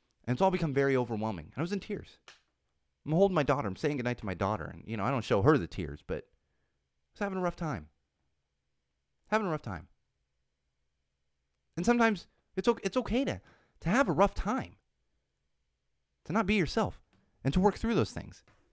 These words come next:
And I applaud you, Gene Baxter, and everyone else out there that has done that, and everyone else that's come out and supported him. Because you've given people like me and others that have never spoken about their mental health problems, you've given them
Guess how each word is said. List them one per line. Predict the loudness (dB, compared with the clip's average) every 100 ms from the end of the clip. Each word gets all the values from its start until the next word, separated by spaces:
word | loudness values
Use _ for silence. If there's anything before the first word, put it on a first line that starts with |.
| _ _ _ -4
And | 0
I | 0
applaud | 0 -2 0 2
you, | 2 0 -2 -8 _ _ -12
Gene | 0 4 6
Baxter, | 4 2 -2 -6 -4 -2
and | 0
everyone | 2 2
else | 2 2
out | -2 -4 0
there | 2 2
that | 2
has | 0 2
done | 2
that, | 4
and | 4
everyone | 4 4 2
else | 0
that's | -4 -6
come | -6
out | -6 -6
and | -6
supported | -6 -2 2 2 2
him. | 4 4 4 -4 _ _ _ _ _ _ _ _ _ _ _ _ _ _ -2
Because | 0 2
you've | 0 2
given | 2 2 0
people | -2 -2 0 2
like | 2 2
me | 0 0 -2 -8 -8 -2
and | 2
others | 4 6 4
that | 4
have | 4
never | 8 10 10 8
spoken | 4 8 8 8 2
about | 2 2
their | 2
mental | 2 0 0
health | 0 -2
problems, | -2 -4 -2 -4 -6 -12 _ _ _ _ _ _ _
you've | -4 2
given | 2 2
them | 0 0 -4